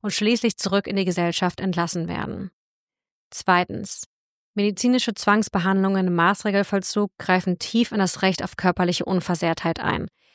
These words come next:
Sie sind laut dem Bundesverfassungsgericht nur dann gerechtfertigt, wenn sie sorgfältig geprüft und verhältnismäßig eingesetzt werden.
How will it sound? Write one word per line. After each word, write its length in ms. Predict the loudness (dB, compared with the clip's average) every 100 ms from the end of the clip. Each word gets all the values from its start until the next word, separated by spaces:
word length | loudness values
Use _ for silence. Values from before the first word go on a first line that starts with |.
| _
Sie 160 | -6 0
sind 120 | 2
laut 200 | 4 4
dem 120 | 2
Bundesverfassungsgericht 1080 | 2 0 -2 0 0 0 0 -2 0 0 0
nur 120 | -2
dann 280 | 2 2 4
gerechtfertigt, 840 | 2 0 -2 -2 0 0 0 -4 -4
wenn 120 | -4
sie 100 | -2
sorgfältig 640 | 0 2 2 4 0 0 -2
geprüft 640 | -8 0 0 0 -2 -10 -10
und 80 | -4
verhältnismäßig 920 | -2 2 0 0 -2 0 0 -2 0
eingesetzt 560 | 0 0 -2 -6 -6 -4
werden. 300 | -4 -4